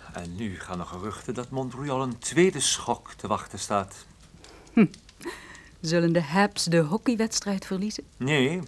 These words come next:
Speaker 1: Er zal bekend worden dat jij, Kay Allen, de briljante jonge advocate, de jongste vrouw die ooit deel uitmaakte van een regeringscommissie, de lieveling van Canada, de werkelijke leider bent van een uitgebreide bende die handelt in verdovende middelen.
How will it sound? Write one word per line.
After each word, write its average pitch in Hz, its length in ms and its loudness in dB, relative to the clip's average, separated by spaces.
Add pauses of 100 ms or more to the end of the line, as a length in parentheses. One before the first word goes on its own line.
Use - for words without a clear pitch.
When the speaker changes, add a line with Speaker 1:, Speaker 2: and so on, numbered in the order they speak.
(600)
Speaker 1:
Er 120 140 4
zal 135 140 0
bekend 156 360 -2
worden 110 220 0
dat 95 200 -2
jij, 120 380 0
Kay 107 240 0
Allen, 104 380 -2 (720)
de 107 100 -6
briljante 120 520 2
jonge 110 200 2
advocate, 104 800 -2 (400)
de 107 100 -4
jongste 120 380 -4
vrouw 117 220 -2
die 101 180 -6
ooit 120 260 -2
deel 117 200 4
uitmaakte 110 480 -4
van 104 80 -6
een 104 80 -4
regeringscommissie, 110 1000 -2 (460)
de 123 120 4
lieveling 139 420 -2
van 101 180 -10
Canada, 123 640 -2 (360)
de 127 200 2
werkelijke 131 520 -2
leider 127 460 0
bent 117 300 -2
van 123 140 -6
een 120 100 -2
uitgebreide 123 600 2
bende 131 220 2
die 120 120 0
handelt 143 300 0
in 117 60 -4
verdovende 113 420 0
middelen. 117 320 2